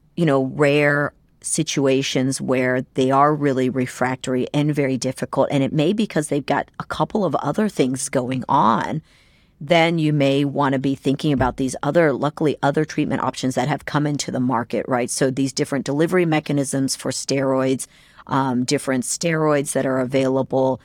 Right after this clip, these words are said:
because once upon a time, really, we just relied on oral steroids. And now we're becoming much more, uh, sensitive to some of the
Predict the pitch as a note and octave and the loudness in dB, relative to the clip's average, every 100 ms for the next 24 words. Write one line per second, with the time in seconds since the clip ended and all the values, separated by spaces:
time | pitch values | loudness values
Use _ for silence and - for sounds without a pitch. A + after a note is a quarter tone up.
0 | - D#3 D#3 D3+ D#3+ - - D3+ C3+ - | -6 -2 -2 0 0 0 0 0 0 0
1 | C#3 C3+ C#3 E3+ A3 B3+ D3+ C#3+ C#3+ - | 0 0 -2 -2 0 0 0 2 -2 0
2 | C#3 C#3+ B2+ B2+ C#3 - C3+ C3 C3 - | -4 -2 -2 -2 -4 -2 0 0 -2 -2
3 | C3+ C#3+ B2 G#2 - - C#3+ D3+ G3 F#3+ | 0 2 0 -2 -4 -2 0 2 2 2
4 | C#3 - D3 - C#3+ C3+ C3+ D3+ D3 - | 0 0 -4 0 0 0 0 0 0 0
5 | D#3 C#3+ C3 C3+ C3 _ _ _ _ - | 0 2 2 0 -2 _ _ _ _ -6
6 | C3+ - D#3 D#3+ - C#3+ C#3 - C#3 C3+ | -4 2 2 2 0 -2 -2 -4 -2 0
7 | C#3 C3+ C3+ | 0 0 -4